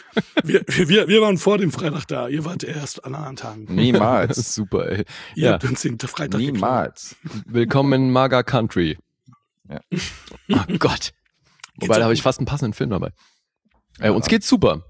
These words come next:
Speaker 3: Das hast du wunderbar gemacht, Hakan. Das,
Speaker 2: Uns geht's
Speaker 3: ähm,
Speaker 2: blend, ja.
Speaker 3: könntest du öfters machen, finde ich. Vielleicht sprichst du uns da mal ein paar Sachen ein und wir spielen das dann einfach ein.
Speaker 2: Nur in einer Sache muss ich dich korrigieren.
Speaker 1: Alles.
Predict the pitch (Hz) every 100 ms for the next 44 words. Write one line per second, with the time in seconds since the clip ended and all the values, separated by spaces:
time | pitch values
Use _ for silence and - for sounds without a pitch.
0 | - 123 123 120 139 113 92 131 151 180
1 | 156 160 208 240 _ 101 90 - 117 113
2 | 78 - - 131 117 - - - 147 151
3 | 160 190 - _ - 131 101 - - _
4 | - 110 104 - 117 - 123 - 113 107
5 | 98 110 104 101 90 104 151 131 107 92
6 | 110 - 127 127 117 117 - - - 127
7 | 165 _ _ _ 92 107 120 127 123 127
8 | 120 123 - - 123 110 120 151